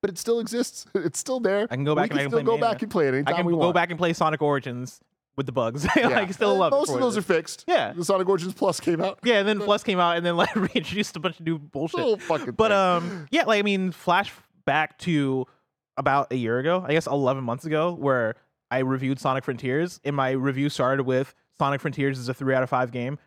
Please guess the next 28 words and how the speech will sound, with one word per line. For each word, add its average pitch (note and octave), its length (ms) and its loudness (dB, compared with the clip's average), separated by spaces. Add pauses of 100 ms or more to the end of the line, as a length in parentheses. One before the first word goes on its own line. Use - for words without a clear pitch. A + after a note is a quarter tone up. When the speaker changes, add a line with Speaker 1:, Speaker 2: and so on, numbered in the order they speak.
Speaker 2:
that B2 120 -2
I - 40 0
love, B2 200 0
like, A#2+ 120 -4
a A#2+ 60 -8
five A#2+ 220 -4
out C3 80 0
of C3 60 -4
five." C#3 260 -2 (160)
Like, D3 200 0 (840)
this E3+ 140 -6
is D#3 80 -10
par B2+ 180 0
for A2 160 -8
the G#2 60 -6
course. G#2+ 320 -6
This D3+ 140 -2
is D3 40 -10
part C3 220 0
of A#2 80 -2
what A2+ 120 0
it A2 100 0
is. A2 300 -2 (140)
Like, B2 140 2
I'm E3 80 2
gonna F#3 140 2
play F3 200 0
Sonic, D3+ 340 0